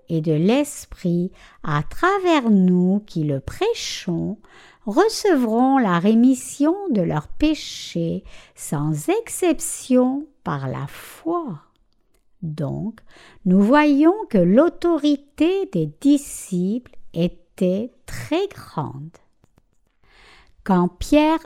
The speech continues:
a regardé directement le mendiant, informe et a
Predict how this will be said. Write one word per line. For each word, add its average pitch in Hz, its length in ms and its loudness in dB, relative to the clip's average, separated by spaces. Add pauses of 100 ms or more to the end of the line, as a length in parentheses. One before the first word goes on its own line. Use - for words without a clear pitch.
a 185 200 2
regardé 240 920 6
directement 240 1300 4
le 185 240 4
mendiant, 170 960 2 (500)
informe 247 880 2 (100)
et 156 160 -2
a 139 200 -6